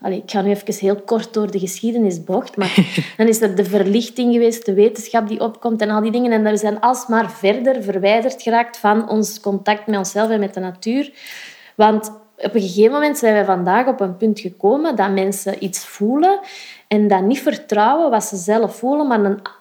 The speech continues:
Speaker 1: andere
Speaker 2: Ja.
Speaker 1: persoon, een dokter of zo, moet dan gaan zeggen tegen hun, "Je hebt dat." Terwijl ik denk, ja, maar je vo-, allee,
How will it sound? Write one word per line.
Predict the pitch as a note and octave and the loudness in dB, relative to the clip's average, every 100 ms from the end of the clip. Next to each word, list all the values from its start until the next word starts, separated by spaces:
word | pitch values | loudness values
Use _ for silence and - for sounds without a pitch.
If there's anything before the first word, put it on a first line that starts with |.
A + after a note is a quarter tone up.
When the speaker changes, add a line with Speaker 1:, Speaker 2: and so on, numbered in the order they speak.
| _ | _
Speaker 1:
andere | A3 C#4+ D4+ | 0 2 2
Speaker 2:
Ja. | G#3 | 2
Speaker 1:
persoon, | F3+ - B3 C#4+ | 0 0 2 2
een | A#3 F#3 | 2 2
dokter | G#3 - C#4 | 0 0 -2
of | C#4+ | 0
zo, | - D4 | 0 2
moet | C4 A#3+ | 2 2
dan | A3+ | 0
gaan | G3+ G3 | 0 0
zeggen | G#3+ A#3 - | 0 0 0
tegen | A#3+ G3 | -2 2
hun, | B3 A#3+ | 0 2
"Je | G3+ | 0
hebt | F3+ A3+ - - | 0 -2 -4 0
dat." | G3+ G3+ - - _ _ _ _ _ _ _ _ _ | 0 0 -4 -20 _ _ _ _ _ _ _ _ _
Terwijl | A#3+ A3+ A3 G#3+ G#3+ A3 | 2 4 4 4 4 4
ik | G#3+ G3 | 0 0
denk, | G#3 G#3 | 0 0
ja, | A3 A#3 | -2 -2
maar | A3+ G3+ | -2 -4
je | F3+ | -8
vo-, | F#3 - | -10 -8
allee, | G3+ G3 | -6 -6